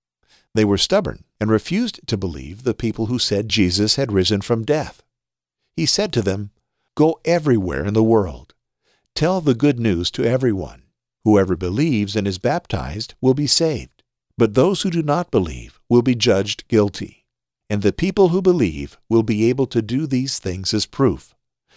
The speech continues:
They will use my name to force demons out of people.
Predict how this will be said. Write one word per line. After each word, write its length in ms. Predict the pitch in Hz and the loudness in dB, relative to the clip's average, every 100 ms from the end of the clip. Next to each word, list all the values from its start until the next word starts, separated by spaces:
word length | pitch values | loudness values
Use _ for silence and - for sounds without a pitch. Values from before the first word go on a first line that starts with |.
| _ | _
They 80 | 117 | 2
will 160 | 107 104 | 4 2
use 340 | 113 185 175 | 2 -2 0
my 200 | 160 151 | -2 -2
name 280 | 104 92 107 | -2 -4 -6
to 120 | 135 | -8
force 340 | - 165 160 - | -4 0 0 0
demons 440 | 190 208 113 104 | -2 -2 -4 0
out 120 | 98 | -2
of 120 | 87 - | -2 -2
people. 480 | 104 - 69 - | -2 -2 -10 -14